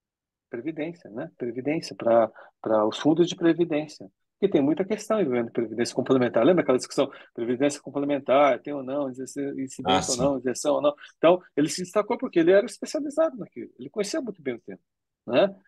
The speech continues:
Speaker 1: E aí depois ele foi se destacando em outros temas também. Então, é o que você falou, acho que é, é um, é um, é um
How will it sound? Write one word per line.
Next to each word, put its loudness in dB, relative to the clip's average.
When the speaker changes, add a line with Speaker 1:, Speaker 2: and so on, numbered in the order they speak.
Speaker 1:
E 6
aí 8
depois 2
ele -8
foi 0
se -14
destacando -12
em -10
outros -12
temas -8
também. -4
Então, -4
é -4
o -20
que -20
você -20
falou, 0
acho -2
que -10
é, 0
é 6
um, -4
é 0
um, -8
é -4
um -8